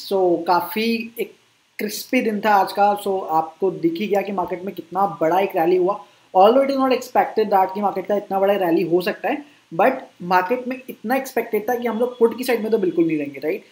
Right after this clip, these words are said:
<clears throat> अगर मैं morning के ट्रेड setup की बात करता हूँ, जो हमने morning में देखा था, जब मैं morning में live session में आया था, तब मैंने यहाँ पे क्लियरली विज-, आपको बता दिया था कि इस area से पहले, पहले पुट की तरफ आंख उठाकर देखेंगे भी नहीं।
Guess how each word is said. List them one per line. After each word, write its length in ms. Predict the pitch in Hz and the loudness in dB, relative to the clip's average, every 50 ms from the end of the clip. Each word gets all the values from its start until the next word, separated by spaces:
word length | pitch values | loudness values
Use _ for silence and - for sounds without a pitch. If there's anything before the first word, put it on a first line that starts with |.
| _ _ _ _ _ _ _ | _ _ _ _ _ _ _
<clears throat> 460 | 220 247 214 196 175 - - _ _ | 0 2 2 0 -2 -6 -12 _ _
अगर 200 | 202 202 214 247 | 0 2 2 2
मैं 100 | 254 277 | 2 2
morning 300 | 269 233 214 214 226 233 | 2 4 2 2 2 -2
के 60 | 240 262 | -4 -2
ट्रेड 220 | 254 220 214 214 | 0 0 0 0
setup 240 | - 220 214 - - | -2 -4 -4 -4 -4
की 80 | 247 | 0
बात 140 | 220 - - | 0 0 0
करता 160 | - - 214 | 0 -2 -4
हूँ, 80 | 220 208 | -2 -2
जो 60 | 214 | -2
हमने 160 | 214 208 220 | -2 -2 -2
morning 460 | 220 202 180 170 175 170 196 226 247 247 | -4 -2 2 2 2 2 0 -2 0 0
में 120 | 247 226 | 0 2
देखा 240 | 202 185 - 208 196 | 0 0 0 0 -2
था, 200 | 185 196 - - _ _ _ _ _ _ _ _ _ _ _ _ _ - _ | -2 -4 -6 -12 _ _ _ _ _ _ _ _ _ _ _ _ _ -20 _
जब 80 | - 175 | -8 -4
मैं 120 | 185 202 | -4 -2
morning 300 | 196 175 175 175 202 208 | 0 0 0 0 0 -2
में 80 | 208 214 | -2 0
live 200 | 196 185 196 202 | 2 2 0 0
session 220 | - 208 - 208 | -2 -6 -6 -6
में 140 | 214 208 208 | -6 -4 -2
आया 120 | 202 208 214 | -2 -2 -2
था, 40 | |
तब 180 | 214 226 220 214 | -2 -4 -4 -2
मैंने 160 | 208 202 208 | -4 -4 -2
यहाँ 120 | 214 202 190 | -2 -2 -2
पे 80 | 226 | -4
क्लियरली 420 | 220 - 202 190 190 196 220 233 226 | -2 0 0 0 0 0 -2 -2 0
विज-, 200 | 190 175 170 - _ - | -2 -2 -2 -4 _ -6
आपको 220 | 170 - - - | -6 -4 -4 -6
बता 200 | 190 175 180 185 | -2 2 2 2
दिया 180 | 190 202 185 180 | 2 2 -2 -2
था 220 | 202 220 - - - _ _ _ _ - | -2 -6 -8 -12 -20 _ _ _ _ -6
कि 220 | 233 254 254 240 - | -4 -4 -4 -4 -2
इस 260 | 269 285 294 285 - - | 0 0 0 -2 0 2
area 300 | 220 214 214 220 233 233 | 2 2 4 6 4 4
से 160 | 226 262 269 | 4 2 0
पहले, 340 | 269 - - 185 190 220 226 | 2 4 2 2 4 2 2
पहले 260 | 226 220 202 214 247 | 2 2 2 2 0
पुट 260 | 247 - 220 - - | 2 0 0 -2 0
की 80 | - 226 | -8 -6
तरफ 360 | - 214 226 247 247 - - - - | -2 0 0 0 0 -4 -10 -4 -2
आंख 160 | 190 202 202 | -2 -2 -2
उठाकर 320 | 196 - 190 190 202 226 | -2 -4 -4 -4 -2 -4
देखेंगे 400 | 196 165 170 165 170 190 202 202 | 0 0 0 0 0 -4 -4 -4
भी 100 | 180 185 | -4 -4
नहीं। 160 | 175 160 147 | -6 -6 -8